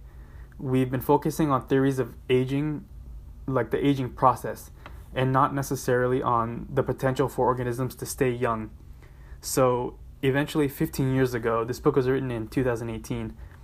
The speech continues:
fifteen years ago, he came up with this, his own explanation of aging, and he called it the programmed longevity theory.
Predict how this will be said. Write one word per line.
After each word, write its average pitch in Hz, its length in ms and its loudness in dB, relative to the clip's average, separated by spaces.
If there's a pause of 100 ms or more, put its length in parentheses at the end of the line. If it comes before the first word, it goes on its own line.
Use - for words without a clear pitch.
(380)
fifteen 156 380 2
years 131 180 2
ago, 120 280 0
he 123 120 -4
came 147 300 0
up 139 200 -2
with 131 180 2
this, - 260 -6 (100)
his 131 160 -2
own 147 240 4
explanation 123 540 -2
of 117 60 -8
aging, 113 400 -6 (560)
and 127 140 -2
he 127 80 0
called 143 300 2
it 147 140 0
the 123 80 0
programmed 151 760 2
longevity 123 560 2
theory. 113 440 -4